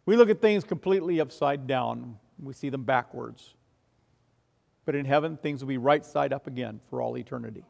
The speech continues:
In the meantime, well, walk in the confidence of your faith. Live in the confidence of your salvation in those intermittent moments of hope,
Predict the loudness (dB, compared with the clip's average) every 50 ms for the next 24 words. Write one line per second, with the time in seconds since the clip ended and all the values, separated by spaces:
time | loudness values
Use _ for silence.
0 | _ _ _ _ _ _ _ -8 -4 0 0 0 2 2 4 4 4 4 2 -2
1 | -8 -12 -18 _ _ _ _ _ _ _ _ _ _ _ _ _ _ _ _ -20
2 | -20 _ -6 -2 -2 0 2 6 8 8 8 8 6 0 -6 -6 -2 0 2 4
3 | 4 2 0 -4 -8 -8 -8 -10 -12 -12 -10 -8 -8 -8 -8 -8 -6 -6 -6 -6
4 | -8 -14 _ _ _ _ _ _ _ _ _ _ _ _ _ _ _ _ _ _
5 | _ _ _ _ _ _ _ _ _ 2 6 8 8 8 8 6 2 0 2 4
6 | 6 6 6 6 4 0 -2 -2 -2 -4 -4 -4 -4 -4 -4 -2 0 2 2 2
7 | 2 0 -2 -2 -2 -6 -10 -14 -16 -18 _ _ _ _ _ _ _ _ _ _
8 | _ _ _ _ _ _ _ _ _ -2 2 2 2 2 2 0 -2 -2 -2 -2
9 | -2 -2 -4 -6 -6 -6 -6 -6 -2 2 4 4 4 2 0 -4 -6 -6 -8 -10
10 | -12 -12 -8 -6 -4 -2 -2 -4 -6